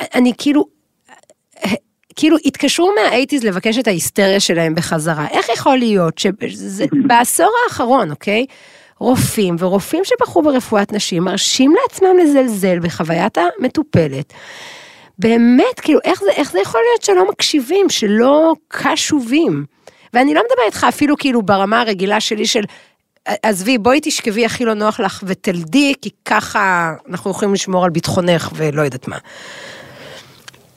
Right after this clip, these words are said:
Speaker 1: אתה
Speaker 2: אני
Speaker 1: פה?
Speaker 2: אגיד, אני אגיד
Speaker 1: כן.
Speaker 2: כמה דברים בהקשר הזה. אני חושב, קודם כל, ה-, האיחור בהבחנה, הוא, הוא, יש לו הרבה, הרבה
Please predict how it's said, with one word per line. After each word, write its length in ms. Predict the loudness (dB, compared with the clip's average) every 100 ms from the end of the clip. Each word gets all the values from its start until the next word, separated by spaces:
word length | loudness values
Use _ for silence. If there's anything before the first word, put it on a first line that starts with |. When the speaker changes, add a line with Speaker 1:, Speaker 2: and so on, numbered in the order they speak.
| _ _ _ _ _ -18
Speaker 1:
אתה 180 | -4 0
Speaker 2:
אני 100 | 0
Speaker 1:
פה? 60 | 0
Speaker 2:
אגיד, 160 | 0
אני 180 | -2 -2
אגיד 180 | 0 -2 -2
Speaker 1:
כן. 60 |
Speaker 2:
כמה 160 | -2 -2
דברים 360 | 0 0 2
בהקשר 420 | 2 0 -2 -2 0 0
הזה. 160 | 0 -2
אני 100 | 0
חושב, 160 | -2 0
קודם 300 | 0 0 0
כל, 320 | 4 4 4 2
ה-, 60 |
האיחור 1160 | 2 2 2 2 2 0 -2 -2 -4 0 0 4
בהבחנה, 840 | 4 4 0 -4 -2 0 0 0
הוא, 300 | 0 0 0
הוא, 300 | 0 0 2
יש 60 | 2
לו 80 | 2
הרבה, 460 | 2 4 4 4 2
הרבה 260 | -2 -2